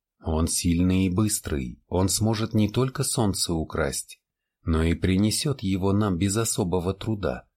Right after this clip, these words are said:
«О чем они говорят?» снова спрашивает сова. Пуночка передала ей все, что было сказано. И сова говорит: «Не нужно посылать волка, он жадный,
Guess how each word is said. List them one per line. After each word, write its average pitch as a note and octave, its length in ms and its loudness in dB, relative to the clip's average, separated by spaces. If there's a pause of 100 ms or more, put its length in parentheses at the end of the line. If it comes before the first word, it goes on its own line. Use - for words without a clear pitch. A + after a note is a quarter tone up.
(1000)
«О F2+ 220 0
чем C3 320 -2
они E2+ 240 2
говорят?» F#2+ 680 0 (180)
снова F2 380 2
спрашивает D#2+ 800 -2
сова. D#2 500 -4 (880)
Пуночка D#2+ 560 0
передала D#2+ 640 0
ей D#2+ 260 0
все, - 280 -2
что F2 200 -2
было F2+ 300 0
сказано. C#2+ 800 -4 (480)
И G2 160 0
сова A2+ 340 0
говорит: D2+ 680 -4 (420)
«Не G2 240 4
нужно A2+ 380 2
посылать G2 560 -2
волка, F#2+ 640 -4 (260)
он F#2 280 2
жадный, E2 680 -2